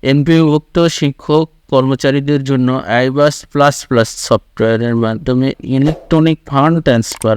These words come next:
ইএফটি দেওয়া শুরু হবে পাঁচে অক্টোবর থেকে। বিশ্ব শিক্ষক দিবস উপলক্ষে এই কার্যক্রমের আনুষ্ঠানিক উদ্বোধন করা হবে। প্রথমে পরীক্ষামূলকভাবে নয় অঞ্চলের নয়টি থানা উপজেলা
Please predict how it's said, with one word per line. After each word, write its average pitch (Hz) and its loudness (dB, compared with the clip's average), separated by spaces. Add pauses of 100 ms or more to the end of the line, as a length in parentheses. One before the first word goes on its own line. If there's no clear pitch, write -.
(120)
ইএফটি 135 -2
দেওয়া 120 2
শুরু 117 -2
হবে 120 0 (420)
পাঁচে 160 2
অক্টোবর 107 -2
থেকে। - -8 (400)
বিশ্ব 175 2
শিক্ষক 165 -2 (220)
দিবস 147 0
উপলক্ষে 139 -2
এই 131 -2
কার্যক্রমের 131 -2
আনুষ্ঠানিক 127 -4
উদ্বোধন 120 -2
করা 104 0
হবে। 117 -6 (560)
প্রথমে 185 2 (300)
পরীক্ষামূলকভাবে 170 2
নয় 143 0
অঞ্চলের 147 0
নয়টি 131 -2
থানা 123 0
উপজেলা 123 -2